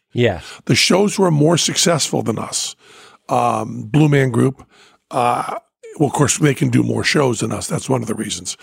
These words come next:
Speaker 1: Yeah.
Speaker 2: Same thing with Cirque.
Speaker 1: <laughs>
Speaker 2: Uh, Cirque du Soleil, they have, uh,
Speaker 1: You have to show up to do a Penn and Teller show.
Speaker 2: Yeah, they don't have to.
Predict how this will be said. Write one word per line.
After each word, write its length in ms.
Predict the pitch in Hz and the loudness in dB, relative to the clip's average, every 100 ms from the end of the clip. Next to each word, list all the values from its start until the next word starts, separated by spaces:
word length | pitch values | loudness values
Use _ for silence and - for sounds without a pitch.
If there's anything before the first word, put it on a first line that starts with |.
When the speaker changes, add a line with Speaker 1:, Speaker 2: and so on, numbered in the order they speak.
| 104 | -12
Speaker 1:
Yeah. 140 | 85 - - | -12 -10 0
Speaker 2:
Same 200 | 170 160 | 2 2
thing 100 | 131 | 2
with 120 | 127 | 0
Cirque. 380 | - 151 139 - | 0 0 -2 -6
Speaker 1:
<laughs> 200 | - 120 - - - - | -6 -8 -8 -18 -8 -2
Speaker 2:
Uh, 120 | 135 | 0
Cirque 260 | - 160 | 0 0
du 80 | - | 0
Soleil, 460 | - 143 147 151 139 | 0 2 2 2 0
they 160 | 127 120 | 0 2
have, 340 | 135 131 - - | 4 2 -2 -4
uh, 360 | 135 120 135 131 139 _ | 0 0 0 -4 -10 _
Speaker 1:
You 140 | 143 190 | -2 0
have 120 | 196 | 0
to 60 | 127 | 0
show 220 | - 135 | 2 2
up 120 | 147 | 0
to 80 | 104 | 0
do 100 | 107 | 0
a 60 | |
Penn 180 | 98 104 | 2 0
and 100 | 98 | 0
Teller 220 | 104 107 | 0 0
show. 340 | 107 175 156 175 | 0 0 2 2
Speaker 2:
Yeah, 140 | 147 | 2
they 220 | 220 185 | 2 2
don't 100 | 185 | 4
have 300 | 165 147 139 | 2 2 0
to. 100 | - | -4